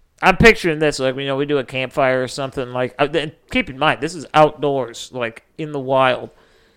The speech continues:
And you're within, like, ten feet of that fire for maybe three hours. You smell like shit for, like, days.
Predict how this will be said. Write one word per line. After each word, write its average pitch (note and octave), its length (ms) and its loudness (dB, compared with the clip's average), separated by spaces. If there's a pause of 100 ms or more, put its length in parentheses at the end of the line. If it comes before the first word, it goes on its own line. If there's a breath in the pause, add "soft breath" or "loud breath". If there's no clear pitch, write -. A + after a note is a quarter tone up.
(540 soft breath)
And D3+ 360 2
you're E3 260 0
within, E3 480 4
like, - 280 -2
ten D#3+ 280 0
feet D3 380 -4
of C#3 120 -6
that C3 200 -2
fire C#3 420 0
for C3+ 140 -12
maybe B2+ 240 -4
three C3+ 260 -8
hours. C3+ 380 0 (260 soft breath)
You D3 120 -8
smell F#3+ 240 4
like - 180 4
shit C#3+ 400 -2
for, C3+ 180 -2
like, A#2+ 280 -4
days. B2 560 -4